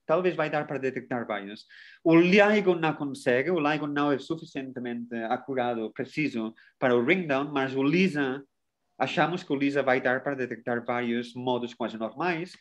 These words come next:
Isso vai ser muito útil para testar ma-, várias coisas, mas, por exemplo, a carga elétrica de buracos negros. Tem mais alguma pergunta, Bianca?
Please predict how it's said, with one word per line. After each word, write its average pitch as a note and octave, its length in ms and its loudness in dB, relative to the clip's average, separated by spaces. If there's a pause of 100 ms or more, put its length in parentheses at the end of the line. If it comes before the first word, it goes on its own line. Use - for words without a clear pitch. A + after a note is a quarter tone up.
(200)
Isso G3 280 2
vai C#3+ 340 0 (680)
ser C3+ 160 0
muito E3 260 -4
útil D3+ 320 -2
para C#3 160 0
testar C#3 420 0
ma-, C#3 140 2
várias D#3+ 400 0
coisas, C#3 420 -6
mas, C3+ 220 -8
por B2 160 -4
exemplo, A#2+ 380 -4
a C#3 40 -4
carga A#2+ 280 -2
elétrica A2 400 -8
de G2 80 -12
buracos F#2+ 340 -12
negros. - 500 -20 (2250)
Tem E3+ 120 4
mais E3 180 0
alguma C#3 260 0
pergunta, C3 480 -4
Bianca? B2+ 480 -4